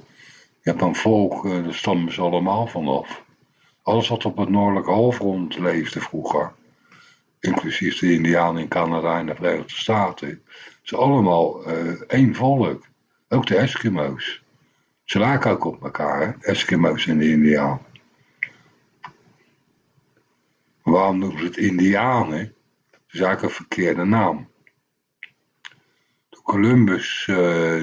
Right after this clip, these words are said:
die ging via de andere kant, eh, de wereld door. Die dacht sneller in China te zijn, maar die dacht dat hij in India was.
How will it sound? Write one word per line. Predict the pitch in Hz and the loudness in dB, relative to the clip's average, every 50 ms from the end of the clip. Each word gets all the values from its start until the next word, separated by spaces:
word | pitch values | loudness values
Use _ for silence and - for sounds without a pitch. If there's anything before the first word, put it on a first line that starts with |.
| 78 | -4
die | 71 85 87 | -6 -6 -6
ging | - - 101 92 85 85 82 - - - - _ _ _ _ _ _ _ _ _ _ | -4 -2 0 0 0 0 -2 -6 -12 -18 -20 _ _ _ _ _ _ _ _ _ _
via | - - 107 101 92 | -2 0 2 4 4
de | 190 | 4
andere | - 113 131 135 123 104 104 87 | 4 6 4 4 4 4 2 0
kant, | - 107 90 87 80 73 - - | 2 2 2 2 2 -2 -8 -8
eh, | - 85 82 80 78 76 73 69 | -8 -6 -4 -4 -4 -4 -4 -2
de | 80 85 82 | 0 0 2
wereld | 85 85 82 80 76 78 76 69 | 4 2 2 2 2 0 0 0
door. | 78 73 78 85 | 2 2 2 2
Die | 101 101 | 0 0
dacht | - 82 71 67 - - - - - - - - - - - - _ _ _ - | 0 0 -2 -2 -8 -16 -20 -20 -20 -20 -20 -20 -20 -20 -20 -20 _ _ _ -8
sneller | - - 110 104 90 85 82 80 | -2 0 2 2 4 2 2 2
in | 82 90 | 0 -2
China | - - 151 143 135 113 98 | 0 2 4 4 4 4 2
te | - - - | -2 -4 -8
zijn, | - - 78 76 78 82 | -4 -4 -4 -4 -2 -2
maar | 87 95 95 | -2 0 2
die | 113 127 | 2 2
dacht | 120 117 92 - | 2 0 0 0
dat | 92 90 - - | -2 -4 -4 0
hij | 101 | 0
in | 95 98 | 0 2
India | 110 123 135 151 139 135 123 107 95 85 82 80 | 4 4 4 4 4 4 4 4 2 2 2 2
was. | 82 78 73 64 - - - - - _ | 2 2 0 0 -4 -14 -18 -18 -20 _